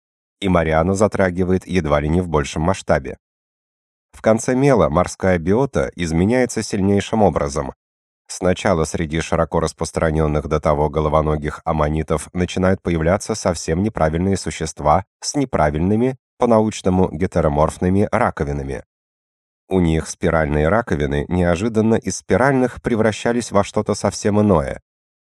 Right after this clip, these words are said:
прямое или странно изогнутое, в какие-то подобия гигантских тромбонов или штопоров. Эти раковины отличаются от прежде распространённых однообразно закрученных, мономорфных.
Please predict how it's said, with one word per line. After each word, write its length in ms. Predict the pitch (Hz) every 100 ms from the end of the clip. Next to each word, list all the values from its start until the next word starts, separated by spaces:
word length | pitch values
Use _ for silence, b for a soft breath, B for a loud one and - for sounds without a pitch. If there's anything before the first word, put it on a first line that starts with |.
| -
прямое 460 | 92 78 82 92 110
или 200 | 107 101
странно 480 | - 87 80 76 87
изогнутое, 760 | 95 104 78 71 67 62 58 - _
в 120 | -
какие-то 480 | - 120 - 131 117
подобия 580 | - 90 78 101 95 90
гигантских 720 | 78 80 73 85 87 - 85
тромбонов 680 | - 78 73 71 80 98 -
или 120 | 92
штопоров. 640 | 104 - 110 - 71 65 - _ _ _ _ _ _ _ _
Эти 260 | - - 92
раковины 500 | 104 - 104 98 101
отличаются 800 | - 117 139 - 139 87 - 78
от 100 | -
прежде 360 | 85 85 78
распространённых 1000 | 82 80 82 - 78 78 82 107 104 - -
однообразно 720 | 90 82 80 80 82 78 80
закрученных, 800 | 98 - 120 95 76 71 71 - _
мономорфных. 840 | 80 87 98 107 78 71 69 -